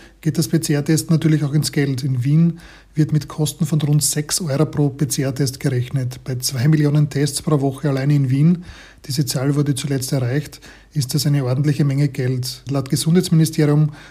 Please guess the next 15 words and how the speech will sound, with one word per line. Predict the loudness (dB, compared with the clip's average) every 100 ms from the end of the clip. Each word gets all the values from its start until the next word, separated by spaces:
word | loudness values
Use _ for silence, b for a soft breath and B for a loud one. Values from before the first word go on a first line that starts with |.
| B
wurden | -2 2
allein | 2 2
im | 2 2
letzten | 0 -2 0 0
Jahr | 0 0
in | -2 -2
Österreich | -4 -2 0 0 -2 -6
ein | -2 -2
Komma | 0 0
sieben | 0 0 0
Milliarden | 0 0 -2
Euro | -2 -2 -2
für | -2 -2 -4 -4 -10 -6
P-C-R-Tests | -4 -2 -4 -2 -4 -6
ausgegeben. | -8 -6 -2 -2 0 -2